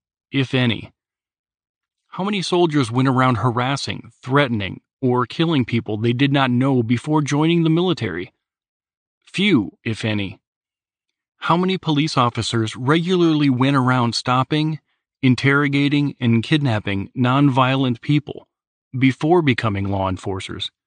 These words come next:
Very few. How many judges had people thrown into cages for nonviolent behavior before becoming appointed to a court? Probably none.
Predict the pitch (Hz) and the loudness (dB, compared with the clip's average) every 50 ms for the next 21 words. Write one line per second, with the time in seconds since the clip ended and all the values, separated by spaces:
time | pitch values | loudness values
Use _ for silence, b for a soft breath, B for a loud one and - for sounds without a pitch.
0 | _ _ _ _ _ _ _ _ _ _ _ _ _ _ _ _ _ _ _ _ | _ _ _ _ _ _ _ _ _ _ _ _ _ _ _ _ _ _ _ _
1 | _ 131 131 151 156 151 143 131 120 - 117 107 92 92 98 - _ _ _ _ | _ -2 0 2 4 4 4 2 2 2 0 0 0 -2 -6 -10 _ _ _ _
2 | _ _ _ _ _ _ _ _ _ _ _ _ _ _ _ _ _ _ _ _ | _ _ _ _ _ _ _ _ _ _ _ _ _ _ _ _ _ _ _ _
3 | _ _ _ _ _ - - 165 175 196 202 190 165 139 120 131 143 151 156 131 | _ _ _ _ _ -4 -2 0 2 2 4 2 2 2 2 2 2 2 2 2
4 | 123 110 107 107 - - _ _ - 113 139 156 147 - 190 202 - _ _ - | 0 -2 -2 -4 -8 -12 _ _ -8 -4 -4 -4 -4 -4 -4 -6 -6 _ _ -8
5 | - 151 170 175 180 185 170 147 127 135 - - - 139 147 147 123 117 104 - | -2 -2 0 0 2 2 0 0 0 -2 -4 -2 0 2 2 2 2 0 -4 -4
6 | - - 117 117 117 123 131 139 147 147 139 127 131 131 139 139 135 127 117 117 | -2 0 2 2 2 2 2 2 2 2 4 4 4 2 2 2 2 0 2 0
7 | 117 107 107 123 139 143 123 110 104 101 107 110 117 - 131 127 127 - - 135 | 0 0 2 2 2 2 2 0 -4 -4 -6 -6 -4 0 2 2 2 0 -2 0
8 | 131 147 151 147 147 147 139 - 147 147 143 139 135 131 117 - - 143 156 156 | 2 2 2 2 2 0 0 0 0 2 2 2 2 0 -2 -2 -4 -2 -2 -2
9 | - 127 117 113 - 120 110 104 - - - 151 151 131 - - - - _ _ | -2 -4 -4 0 2 2 2 2 -2 -4 -4 -2 -2 -2 -4 -8 -16 -20 _ _
10 | _ _ _ _ _ _ _ _ _ _ _ _ _ _ _ _ _ _ _ - | _ _ _ _ _ _ _ _ _ _ _ _ _ _ _ _ _ _ _ -14
11 | - 147 - - 208 214 262 226 240 240 240 240 214 202 214 214 175 127 98 92 | -6 -4 -2 -2 0 0 0 0 0 2 2 2 2 2 0 0 0 0 0 -2
12 | 101 - - | -4 -8 -10